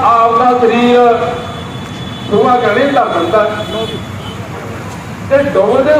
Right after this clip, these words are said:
ਸੂਰਜ ਆਪਦੇ ਸਰੀਰ ਨੂੰ ਬਰੀ ਕਰਾਉਂਦਾ ਹੈ। ਉਹਦੇ ਹਾਲਾਤ ਬਿਆਨ ਕੀਤੇ ਨੇ। ਮਜ਼ਦੂਰ ਦੀ ਜ਼ਿੰਦਗੀ ਅੱਜ ਕਿਹੋ ਜਿਹੀ ਆ?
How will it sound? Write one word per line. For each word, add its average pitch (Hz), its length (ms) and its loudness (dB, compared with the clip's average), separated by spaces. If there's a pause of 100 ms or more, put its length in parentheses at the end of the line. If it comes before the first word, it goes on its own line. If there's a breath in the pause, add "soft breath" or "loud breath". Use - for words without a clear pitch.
ਸੂਰਜ 233 380 2 (2750)
ਆਪਦੇ 214 400 4
ਸਰੀਰ 214 360 4
ਨੂੰ 214 200 4 (1120)
ਬਰੀ 190 240 2
ਕਰਾਉਂਦਾ 202 400 2
ਹੈ। - 240 2 (840)
ਉਹਦੇ 240 300 4
ਹਾਲਾਤ 180 440 2
ਬਿਆਨ 180 320 0
ਕੀਤੇ 196 380 0
ਨੇ। 208 120 2 (1400)
ਮਜ਼ਦੂਰ 214 440 2
ਦੀ 214 140 0
ਜ਼ਿੰਦਗੀ 196 440 0 (460)
ਅੱਜ - 80 0 (160)
ਕਿਹੋ 214 120 0
ਜਿਹੀ 160 280 0
ਆ? 151 80 2